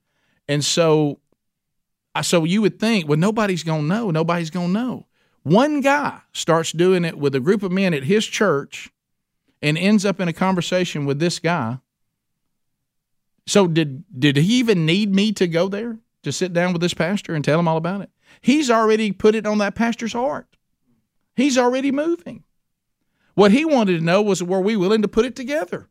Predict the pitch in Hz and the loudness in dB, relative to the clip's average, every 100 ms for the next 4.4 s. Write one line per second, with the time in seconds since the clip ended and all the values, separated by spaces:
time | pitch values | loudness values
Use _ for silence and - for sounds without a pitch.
0 | _ _ _ _ _ _ _ _ _ _ | _ _ _ _ _ _ _ _ _ _
1 | - 196 185 180 185 196 190 175 147 208 | -2 0 0 0 0 0 0 -4 -4 0
2 | 208 202 185 214 202 196 190 190 277 254 | 2 2 0 0 0 2 0 0 0 0
3 | 226 - 180 175 170 135 120 117 147 185 | -2 0 0 2 0 0 0 0 0 -2
4 | 285 262 - - | -4 -8 -14 -20